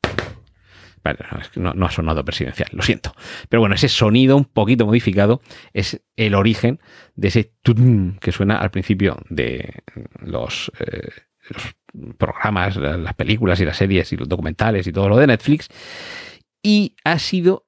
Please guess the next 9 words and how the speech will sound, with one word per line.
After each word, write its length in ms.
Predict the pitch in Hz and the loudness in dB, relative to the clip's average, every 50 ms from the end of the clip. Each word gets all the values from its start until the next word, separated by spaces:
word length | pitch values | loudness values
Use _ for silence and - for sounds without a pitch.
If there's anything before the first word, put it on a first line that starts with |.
| _ _ | _ _
el 580 | - 120 131 143 151 151 151 156 147 131 123 - - | -2 2 4 4 6 4 4 4 2 0 0 -2 -6
hashtag 720 | - - - - 151 147 - - _ 135 147 - - - _ | -8 -6 -4 -2 -2 -2 -4 -2 _ 0 0 0 -2 -8 _
elegido 600 | - 165 180 165 139 - - 156 151 151 165 160 | 0 2 2 2 2 2 2 2 4 4 4 2
para 220 | 147 127 139 151 143 | 4 2 2 2 2
presentar 540 | 147 127 143 123 117 - 131 139 147 139 127 | 0 -2 -2 -2 0 2 2 2 2 2 2
las 260 | 127 139 156 143 - | 2 2 0 0 0
novedades 1200 | 160 160 160 151 139 123 110 104 101 98 120 120 123 123 120 123 123 123 127 127 - - - - | 2 4 6 6 6 6 6 4 4 4 4 4 4 4 4 4 4 4 2 0 -2 -8 -16 -16
de 220 | 101 104 131 131 | -4 -2 0 2
Netflix 680 | 120 110 101 - - - 110 107 113 113 113 - - | 2 2 0 0 -4 -4 0 2 2 2 2 -2 -8